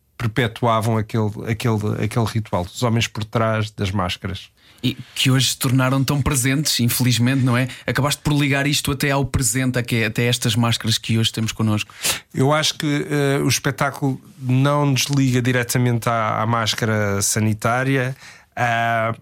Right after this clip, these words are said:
Speaker 1: mas liga-nos, obviamente, eu acho que, que, que vivemos numa, numa sociedade em que a máscara é cada vez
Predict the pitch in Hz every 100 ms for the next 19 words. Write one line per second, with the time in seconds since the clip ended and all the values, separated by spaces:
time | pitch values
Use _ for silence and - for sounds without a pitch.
0 | - 117 127 117 131 127 127 135 123 -
1 | - 113 113 117 110 101 113 104 - -
2 | - 101 87 - - 104 104 104 104 101
3 | 95 98 98 95 - - 101 98 95 95
4 | 101 101 - 104 98 98 98 98 95 98
5 | 95 95 98